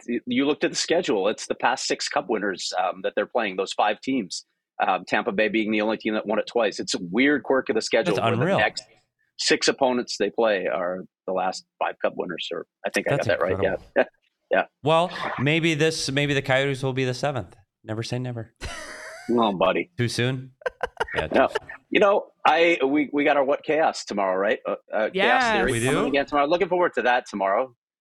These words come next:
Speaker 1: We got some good topics, and we know they're gonna bring it, so I'm looking forward to that. And, uh, just so you guys know, I had a good chat with Sean Dursey today. Really good talk with Sean Jer-, Dursey today. So I'm gonna have a story coming up on him midweek, and then after they play that Vegas game, I'm gonna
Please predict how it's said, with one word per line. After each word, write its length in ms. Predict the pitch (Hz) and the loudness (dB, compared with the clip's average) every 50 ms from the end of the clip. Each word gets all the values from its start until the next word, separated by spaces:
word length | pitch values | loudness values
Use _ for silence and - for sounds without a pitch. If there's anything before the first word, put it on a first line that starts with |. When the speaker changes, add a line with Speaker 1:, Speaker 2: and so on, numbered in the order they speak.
| _ _ | _ _
Speaker 1:
We 100 | - 123 | -2 0
got 120 | 135 135 - | 0 2 2
some 140 | - 127 | 0 0
good 120 | 120 147 143 | 0 0 0
topics, 560 | - 120 95 101 - - 131 127 - - - | 0 0 0 2 2 0 0 0 -2 -2 -2
and 360 | 113 101 104 95 98 95 95 - | -2 -2 -2 -2 -4 -4 -4 -2
we 140 | - 110 107 | -2 0 0
know 180 | 101 101 101 | 2 2 2
they're 120 | 104 104 104 | 2 2 2
gonna 160 | 98 98 98 | 0 -2 -2
bring 240 | 92 90 95 98 104 | -2 -2 -2 0 -2
it, 100 | 101 - | -2 -2
so 140 | - 101 95 | -2 -2 0
I'm 80 | 101 | 0
looking 240 | 104 110 - 120 107 | -2 -2 -2 -2 -4
forward 240 | - 101 101 98 - | -2 0 0 0 0
to 80 | 104 | 0
that. 220 | 101 98 101 104 - - - - - - _ _ _ - | 2 4 2 2 0 -4 -10 -16 -16 -16 _ _ _ 0
And, 220 | - 110 107 104 | 2 2 4 4
uh, 220 | 110 107 104 104 104 - | 4 4 4 4 2 0
just 220 | 147 143 - - | -2 -4 -4 -2
so 140 | - - 139 | 0 2 4
you 160 | 139 135 139 | 4 4 4
guys 240 | 127 120 117 107 - | 4 2 2 2 0
know, 100 | 113 113 | 2 2
I 60 | 123 | 2
had 80 | 127 123 | 2 2
a 40 | |
good 240 | 113 120 120 113 98 | 2 0 0 -2 -2
chat 280 | - - - 113 110 - | -4 -2 0 0 0 0
with 160 | - 104 104 | -2 -4 -4
Sean 300 | - - 120 107 107 101 | -2 0 0 0 0 0
Dursey 280 | 90 104 104 92 101 90 | 0 -2 -2 -2 -4 -6
today. 220 | - 110 95 98 | -4 -2 0 0
Really 300 | 95 92 117 156 143 113 | 0 0 2 2 2 2
good 180 | 95 - 98 - | 0 0 -2 0
talk 160 | - 98 87 - | -2 -2 -2 -4
with 100 | - 95 | -6 -6
Sean 240 | - - 98 92 90 | -4 -4 -4 -4 -4
Jer-, 160 | 87 104 104 - _ | -4 -4 -4 -4 _
Dursey 280 | 95 101 98 90 98 92 | -2 -2 -2 -2 -2 -4
today. 220 | - 104 95 92 90 | -2 -2 -2 -2 0
So 320 | - - 98 95 90 - _ _ _ - | 2 2 2 2 0 -4 _ _ _ -4
I'm 80 | - 107 | 0 2
gonna 140 | 107 120 113 | 4 4 4
have 80 | 110 | 4
a 40 | 95 | 2
story 300 | - - - 104 101 95 | 2 2 4 4 2 2
coming 240 | - 110 98 98 95 | 2 0 2 2 2
up 140 | 95 101 - _ _ _ | 2 0 0 _ _ _
on 200 | - 101 98 92 | 0 0 2 2
him 260 | 95 113 110 101 104 | 0 0 0 2 2
midweek, 380 | 104 107 98 92 104 117 131 - | 2 2 2 2 2 2 2 0
and 120 | 113 95 | 0 0
then 420 | 95 95 95 95 92 92 92 92 87 - _ _ - - - - - _ - | 0 2 2 2 0 0 0 -2 -4 -6 _ _ -20 -20 -20 -20 -20 _ -2
after 220 | - 101 - - 107 | 0 0 0 2 0
they 100 | 98 98 | 0 2
play 200 | - 110 101 101 | 4 4 4 4
that 160 | 101 92 - - | 4 2 2 2
Vegas 320 | 104 101 98 92 95 - | 0 0 0 0 -2 -2
game, 260 | - 104 101 98 98 | 0 0 0 0 0
I'm 140 | 98 98 95 | -2 -2 -2
gonna 300 | 90 92 95 92 92 92 | 0 0 0 0 0 -2